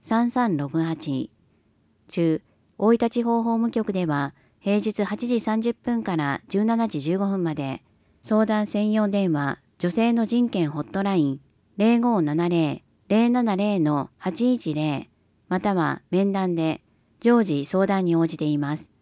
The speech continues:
お気軽にご相談ください。暴力とは、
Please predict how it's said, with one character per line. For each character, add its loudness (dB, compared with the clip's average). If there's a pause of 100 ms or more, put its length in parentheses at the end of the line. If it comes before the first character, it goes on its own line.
(360)
お -4
気 2
軽 2
に 0
ご -2
相 0
談 0
く -10
だ -4
さ -6
い。 -6 (1800)
暴 8
力 2
と 0
は、 0